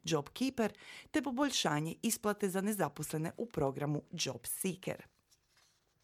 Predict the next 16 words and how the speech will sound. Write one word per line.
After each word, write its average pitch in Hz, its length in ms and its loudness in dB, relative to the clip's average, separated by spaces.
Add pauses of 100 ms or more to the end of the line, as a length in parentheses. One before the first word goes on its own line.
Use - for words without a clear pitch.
(680)
Savezna 175 600 2
oporba 226 460 2
zahtjeva 165 460 0
od 151 100 2
premijera 175 480 2
Scotta 147 340 -2
Morrisona 180 600 2 (260)
da 208 160 4
da 208 280 4
otkaz 226 400 2
zamjeniku 170 640 2
rizničara 202 680 2
i 226 60 2
ministru 156 460 0
stambenog 151 600 0
zbrinjavanja 175 720 2